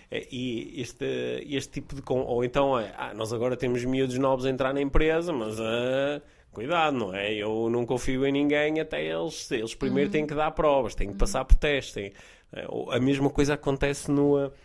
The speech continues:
Speaker 1: no, no mundo do, no mundo do, do desporto, não é? Equipas de futebol, o treinador que não confia nos atletas, os atletas que não confiam no treinador. Isso é mesmo muito comum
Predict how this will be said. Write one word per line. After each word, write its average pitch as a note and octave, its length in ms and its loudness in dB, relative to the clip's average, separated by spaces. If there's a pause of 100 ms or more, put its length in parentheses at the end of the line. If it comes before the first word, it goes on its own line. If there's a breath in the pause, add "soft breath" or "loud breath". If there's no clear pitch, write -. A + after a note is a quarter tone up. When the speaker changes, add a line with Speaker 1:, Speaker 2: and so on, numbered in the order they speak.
(280 soft breath)
Speaker 1:
no, C3 320 -2
no B2+ 160 -2
mundo C3 360 4
do, B2+ 320 2
no B2+ 120 0
mundo B2+ 420 0
do, B2 140 -4
do A#2+ 200 -4
desporto, D#3 520 0
não G#2+ 80 0
é? A2+ 140 2
Equipas A#2+ 320 -6
de - 60 -12
futebol, B2 560 -2 (280 loud breath)
o A2+ 120 -8
treinador B2 560 0
que C3 120 -8
não B2+ 120 -2
confia B2+ 320 -2
nos A#2+ 160 -2
atletas, A#2+ 560 -6
os A2+ 40 -4
atletas A#2 460 -2
que - 100 -8
não A#2+ 120 0
confiam A#2+ 320 -4
no A#2+ 80 -2
treinador. A#2+ 520 -2
Isso - 200 -6
é C#3 80 2
mesmo C#3 280 0
muito C#3 220 -2
comum A2+ 400 -2